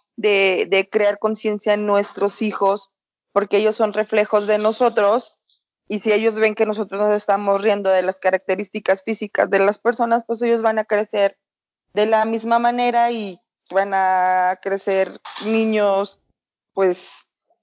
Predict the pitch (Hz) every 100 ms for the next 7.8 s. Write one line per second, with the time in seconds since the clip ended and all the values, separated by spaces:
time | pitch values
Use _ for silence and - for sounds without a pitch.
0 | _ - 196 190 196 202 196 208 190 185
1 | 180 190 - _ _ - 185 - 185 180
2 | 180 175 175 185 185 202 202 190 190 190
3 | 185 190 196 196 - 190 185 185 202 226
4 | 247 320 - _ _ _ _ _ _ -
5 | 202 208 208 220 202 208 220 226 214 214
6 | 214 214 208 202 196 196 196 190 180 -
7 | - 180 180 180 185 190 240 -